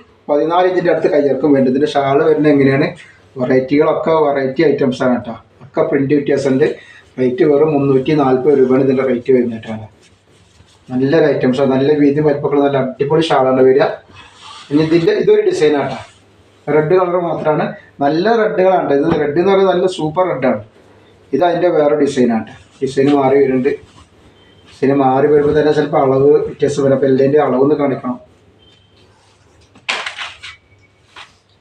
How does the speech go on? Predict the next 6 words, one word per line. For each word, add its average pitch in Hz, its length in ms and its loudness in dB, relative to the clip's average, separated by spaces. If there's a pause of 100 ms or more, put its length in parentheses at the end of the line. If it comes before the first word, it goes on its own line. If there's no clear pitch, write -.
(180)
ഇതിന്റെ 151 240 0
അളവ് 165 280 2
നാൽപത്തെട്ടാണ് 151 680 -2
വരിക. 143 220 -2 (720)
കയ്യിറക്കം 143 520 2
വന്നിട്ട് 160 480 -2